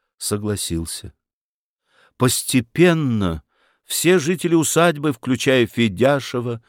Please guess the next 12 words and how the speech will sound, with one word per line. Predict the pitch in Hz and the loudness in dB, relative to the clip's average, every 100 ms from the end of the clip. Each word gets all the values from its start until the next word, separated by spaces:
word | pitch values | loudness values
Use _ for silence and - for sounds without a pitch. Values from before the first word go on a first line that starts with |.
| _ | _
Марию, | - 104 104 113 143 135 123 123 _ _ | 0 2 4 2 0 0 -4 -6 _ _
тётушку, | - 127 151 139 123 - - 120 117 _ _ | 2 4 4 0 -8 -8 -6 -6 -6 _ _
Степана | - - 127 151 160 139 | -8 0 2 4 2 2
и | 131 113 104 | -2 -2 -4
Фимку, | - 160 147 - 143 131 _ _ _ - | 0 0 0 -2 -4 -4 _ _ _ -4
обступили | 117 - - 131 117 151 139 | -4 -2 -2 -2 4 4 4
Калиостро | - 110 110 156 - - 131 | 2 4 4 4 0 -2 -2
и | - 135 | -2 -4
пьедестал, | 120 110 120 113 104 - - 123 113 87 - _ _ _ _ _ _ _ _ _ | -6 -4 -4 -2 -4 -6 0 2 2 -2 -10 _ _ _ _ _ _ _ _ _
на | 110 123 | 0 0
котором | - 110 127 120 113 113 | 2 0 2 4 2 0
улыбалась | 107 101 98 85 151 147 139 117 - - | -2 0 0 2 0 0 -4 -6 -12 -16